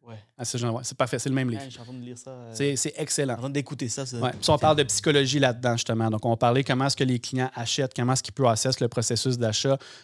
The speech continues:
Speaker 2: comment est-ce qu'on peut faire en sorte que sans côté, côté technique, mais juste comme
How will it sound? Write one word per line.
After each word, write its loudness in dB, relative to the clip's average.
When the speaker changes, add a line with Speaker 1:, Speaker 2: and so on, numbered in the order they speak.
Speaker 2:
comment 4
est-ce 0
qu'on 0
peut -2
faire 2
en 2
sorte 2
que -4
sans 0
côté, -2
côté 0
technique, 0
mais 2
juste 0
comme 0